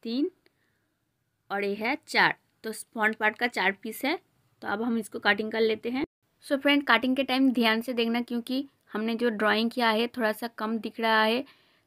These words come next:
तो इसलिए हम बोल रहे हैं कि कटिंग आप अच्छे से देख के कटिंग कर लेना मेरे साथ। अगर मेरे वीडियो आपको अच्छे लगे तो प्लीज़ एक लाइक दे देना। पहले हम सिंगल पार्ट कटिंग किए थे, अब हम दूसरा पार्ट कटिंग कर लेते हैं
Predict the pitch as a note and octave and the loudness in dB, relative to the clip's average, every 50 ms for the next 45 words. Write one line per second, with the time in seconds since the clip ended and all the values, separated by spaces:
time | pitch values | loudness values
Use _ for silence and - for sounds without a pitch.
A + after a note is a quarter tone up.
0 | _ - A3 - - A3 - A#3+ A#3+ A#3+ A#3 A#3 A3+ A3+ A3+ G#3+ G3+ G#3 G#3+ G#3+ | _ -10 -10 -8 -8 -8 -4 -2 0 0 2 2 0 0 0 0 0 2 0 2
1 | G#3+ G#3+ G#3+ G#3+ - B3 - - G#3 G3+ A3 A3+ - - - G3+ - _ _ _ | 0 0 -2 -2 -4 -8 -4 -4 -4 -4 -4 -8 -8 -6 -8 -8 -8 _ _ _
2 | - - G3+ G3 - - A3 - - A3+ G#3+ A3+ G#3 G#3 _ - - B3 B3 - | -12 -12 -12 -10 -10 -12 -14 -12 -12 -12 -8 -8 -8 -8 _ -12 -10 -10 -10 -6
3 | A3+ A3 G3+ A3 G#3+ G3+ A3 G#3+ G#3+ G#3+ G#3+ G#3+ A3 A3 G#3+ G3+ G3 G3 G3+ - | -8 -8 -8 -8 -8 -6 -4 -2 -2 -2 -2 -2 -2 -2 -2 -2 -2 -2 -4 -4
4 | - A3 B3+ C4 _ _ _ _ _ _ _ _ _ _ _ _ _ _ _ _ | -6 -8 -8 -8 _ _ _ _ _ _ _ _ _ _ _ _ _ _ _ _
5 | _ _ _ _ _ _ _ _ _ _ _ _ _ _ _ - G#3 G#3 A#3 A#3 | _ _ _ _ _ _ _ _ _ _ _ _ _ _ _ -12 -8 -4 -4 -2
6 | A#3 A#3 A#3 A#3 G#3+ A3+ G#3 G3+ A3+ G#3+ G3+ - - A3+ G#3+ G3+ G3+ - A3+ A3 | 0 0 -2 -2 -2 -2 -2 0 0 0 0 -2 -4 -4 -4 -4 -4 -4 -4 -4
7 | G#3+ A3 A3 A#3 - _ - A3+ A3+ - A3 - A3+ G#3 F#3+ G3 F#3+ - _ - | -4 -4 -6 -8 -14 _ -12 -10 -8 -8 -6 -4 -2 -2 -2 -2 -2 -4 _ -6
8 | G#3+ G3+ G#3+ G#3 G#3 G#3 A3+ C4 C#4 - _ _ _ _ _ _ _ _ _ _ | -4 -2 -2 -2 -2 -2 -2 -2 -4 -8 _ _ _ _ _ _ _ _ _ _
9 | _ _ _ _ _ _ _ _ _ G2+ G2+ G2+ G2+ _ _ _ _ _ _ _ | _ _ _ _ _ _ _ _ _ _ -20 -20 -20 _ _ _ _ _ _ _
10 | _ _ _ _ _ _ _ _ _ _ - C4 A#3+ A#3+ B3+ B3+ C4 C#4 C#4+ C#4 | _ _ _ _ _ _ _ _ _ _ -4 0 0 2 4 4 2 2 0 0
11 | - A#3+ A#3 A#3 A#3+ A#3+ - B3 - - A#3+ A#3 A#3+ A#3+ A#3+ A#3 - A#3+ A#3+ A#3+ | -2 -2 2 2 2 2 0 -4 -4 -4 -6 -4 -4 -4 -6 -6 -4 -4 -2 -2
12 | A#3+ - C4+ D#4 F4 _ _ _ - - G#3+ G#3 A3+ A#3 A#3+ A3+ A3+ G#3+ - A#3+ | -2 -2 -4 -4 -4 _ _ _ 0 2 2 2 2 0 0 -2 -2 -4 -6 -6
13 | A3+ - A3+ A#3 - A#3 A3 G#3+ A3+ A3+ A3+ A3+ A3 A3+ A3+ G#3+ A3 - A3 A#3 | -4 -4 -6 -4 -4 -4 -4 -4 -4 -4 -2 0 0 0 0 -2 -4 -6 -6 -6
14 | A#3+ C#4+ | -4 -6